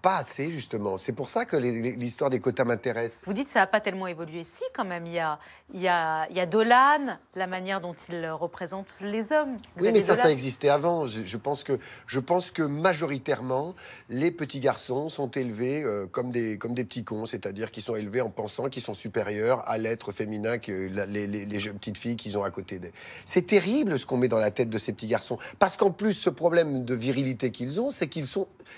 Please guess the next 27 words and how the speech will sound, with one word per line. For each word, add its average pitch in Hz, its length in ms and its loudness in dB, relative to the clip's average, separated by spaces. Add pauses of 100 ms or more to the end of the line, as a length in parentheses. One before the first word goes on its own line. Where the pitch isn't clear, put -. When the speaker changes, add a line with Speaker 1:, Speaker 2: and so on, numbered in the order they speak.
Speaker 1:
sommés 254 800 4
d'être 170 240 0
puissants, 123 600 0
sommés 262 800 4
d'être 156 260 0
virils. 123 440 2 (400)
Donc 180 200 0
c'est 226 240 0
atroce, 262 580 0 (100)
parce 131 160 -2
que 151 120 -2
Speaker 2:
C'est 139 120 -2
Speaker 1:
même 202 180 8
Speaker 2:
une 247 80 0
Speaker 1:
il 233 60 0
y 240 40 6
a 247 60 8
Speaker 2:
injonction 240 400 4
Speaker 1:
beaucoup 160 100 0
d'hommes, 196 180 10
Speaker 2:
sociale. 240 220 8
Speaker 1:
il - 40 2
y 143 40 8
a 139 40 6
beaucoup 196 300 4
de 147 140 2
mâles 165 500 4